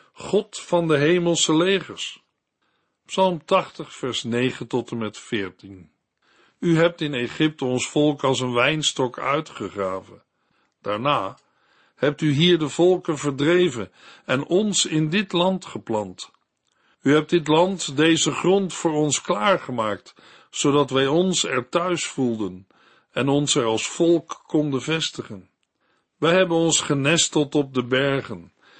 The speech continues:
en in de schaduw van de bomen gezeten, de bomen die u hebt geplant. Het volk zwermde uit naar alle kanten, tot aan de Eufraat toe.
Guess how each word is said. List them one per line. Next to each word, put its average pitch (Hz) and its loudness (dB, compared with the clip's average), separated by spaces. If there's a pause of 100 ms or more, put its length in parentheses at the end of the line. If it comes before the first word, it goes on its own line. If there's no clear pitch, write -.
(140)
en 131 -2
in 156 2
de 147 0
schaduw 170 2
van 147 0
de 143 0
bomen 165 0
gezeten, 101 -6 (560)
de 107 -8
bomen 131 0
die 117 -6
u 202 4
hebt 110 -6
geplant. 185 -6 (640)
Het 151 -2
volk 190 2
zwermde 175 2
uit 175 0
naar 143 -2
alle 165 0
kanten, 165 -2 (340)
tot 180 0
aan 160 2
de 156 2
Eufraat 180 -2
toe. 143 0